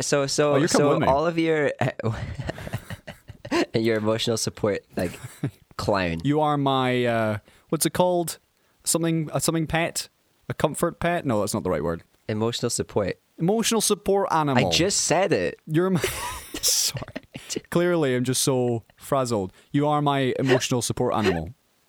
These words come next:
Speaker 1: Yeah, sure. Um, so <laughs> you ha-, all of the emails have been in, in Gaelic.
Speaker 2: They have, including
Speaker 1: So,
Speaker 2: mine.
Speaker 1: and this consists of you, like, several drafts for each sentence to make sure it's correct, right?
Speaker 2: <laughs> D-, well, no. It, it consists of me attempting to write it in Gaelic,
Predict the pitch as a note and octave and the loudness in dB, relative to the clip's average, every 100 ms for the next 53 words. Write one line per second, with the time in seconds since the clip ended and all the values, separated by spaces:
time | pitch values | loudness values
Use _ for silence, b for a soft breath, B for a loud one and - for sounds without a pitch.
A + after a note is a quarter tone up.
0 | - B B B - F3+ A2 B2+ - - | -20 B B B -2 0 0 -2 -4 -2
1 | G2 - B B B B A2+ A#2 A#2 A#2 | -2 -4 B B B B 0 0 0 -2
2 | - - C#3 - B2 C3 D#3+ - _ - | -2 0 0 -2 -2 0 0 -2 _ -2
3 | C#3 E3 F3 F3+ D#3 C#3+ B2+ C#3 C3+ B2 | 0 2 0 0 -4 -2 -2 0 2 0
4 | A#2+ G#2+ A2 G#2+ - G2 F#2 E2+ D2 D2+ | 0 -2 -2 -2 -2 -2 0 -2 -2 -2
5 | B2+ G#2+ D2+ - _ _ _ _ _ _ | 0 0 -2 -6 _ _ _ _ _ _
6 | D3+ E3+ D#3+ B2+ G2 G#2+ A#2+ B2+ - D3+ | -2 0 2 2 2 2 0 0 -2 -4
7 | C3 C3+ - C3 A#2 A#2+ A#2 A2 G2 - | 0 0 2 0 0 0 2 2 0 -4
8 | - _ _ _ _ _ _ _ - - | -18 _ _ _ _ _ _ _ -6 0
9 | C#3 B2 B2+ A#2 A2 A2 G#2+ A2 - - | 2 2 2 2 2 2 2 2 -2 -2
10 | A2+ - G#2+ - G2+ G2 G2+ G2 - F#2+ | -2 0 -4 -2 0 0 0 -2 -2 -2
11 | F#2+ - G2+ F#2+ - - - G2 E2+ D#2 | -2 0 0 0 -2 -4 -2 0 -2 -4
12 | - F2+ A#2+ E3 F3 D3 C3 D#3+ C#3+ A2+ | -2 -2 -2 -4 0 2 2 2 2 2
13 | C3+ - D3+ - D#3+ D3 - D#3 F#3 E3+ | 0 0 0 0 -2 -2 -2 0 0 0
14 | - C#3+ B2+ C#3+ D3 C#3 - E3+ E3 D3+ | 2 0 0 0 0 0 0 0 0 0
15 | C#3+ C#3 C3+ - B2+ D3 C#3 F2+ F#2 - | 0 0 0 -2 0 2 2 0 -2 -6